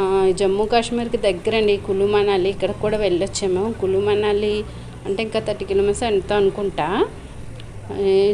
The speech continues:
సిస్సుకు కూడా వెళ్ళొచ్చామండి. ఆ సిస్సు దగ్గరే మంచు కొండల్లో బాగా ఎంజాయ్ చేసి ఆడుకున్నాం.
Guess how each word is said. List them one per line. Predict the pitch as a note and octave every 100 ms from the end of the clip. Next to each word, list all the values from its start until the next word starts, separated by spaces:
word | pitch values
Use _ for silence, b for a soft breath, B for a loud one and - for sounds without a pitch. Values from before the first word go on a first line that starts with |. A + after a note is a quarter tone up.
| G#3
సిస్సుకు | A#3+ - B3+ C4 C4+
కూడా | C4+
వెళ్ళొచ్చామండి. | C4 A3+ A3+ A3 G3+ G#3
ఆ |
సిస్సు | G#3+ G3+ - G3+ G#3
దగ్గరే | G3+ A3+ D4+ F4 B B -
మంచు | G3 G3 -
కొండల్లో | G3+ G3 G3 G#3 G3 F#3
బాగా | F#3 G3+ G3 G3+ - - - F#3+
ఎంజాయ్ | F#3 F#3 G3
చేసి | G3 G3+
ఆడుకున్నాం. | F3+ F3+ F#3+ F#3+